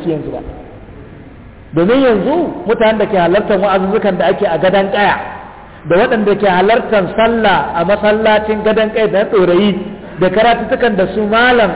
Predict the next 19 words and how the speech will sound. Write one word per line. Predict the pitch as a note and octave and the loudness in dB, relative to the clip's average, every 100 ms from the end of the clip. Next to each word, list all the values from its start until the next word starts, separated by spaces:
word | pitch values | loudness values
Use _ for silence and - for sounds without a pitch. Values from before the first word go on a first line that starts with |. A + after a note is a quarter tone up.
| - | -2
Abdul | F#3 D3+ F3+ | -2 0 2
Wahhab | F3+ E3+ A#3 G#3+ - | 2 2 2 2 0
hafizahullahu, | F#3+ F#3 G#3+ G3 F#3 G3+ G#3+ G#3 D3+ - - - - - | -2 -2 0 0 0 2 2 2 0 -4 -6 -6 -8 -6
da | D3+ F#3 | -2 0
Dokta | G3+ G3+ G#3 | 0 0 0
Bashir | A3 G#3+ C#4+ G#3+ - - | 0 2 2 2 -2 -4
Aliyu | - F#3+ B3 A#3+ F3+ | 0 2 2 2 0
hafizahullahu, | G3 G3+ B3 G3+ A3 A3 A#3 G3 D3 - - - - | 0 0 0 2 2 2 2 2 -2 -8 -12 -12 -2
da | G3 | 0
sauran | G#3 C4 C4+ C4+ | 2 4 4 2
ƴan | C#4+ C#4+ C#4+ | 2 2 2
uwa | C#4 C4+ C4 B3 - | 2 4 4 2 0
irin | D4 C#4 A3 | 2 2 2
su | B3 | 0
Dokta | A#3+ G#3+ G#3 | 0 0 0
Muhammad | G#3 A#3+ A#3+ - | 2 2 0 0
Sani | A3 A#3 | 2 2
Rijiyar | B3 G3 A#3 | 2 2 2
Lemu | A3+ G#3+ G3 | 4 2 2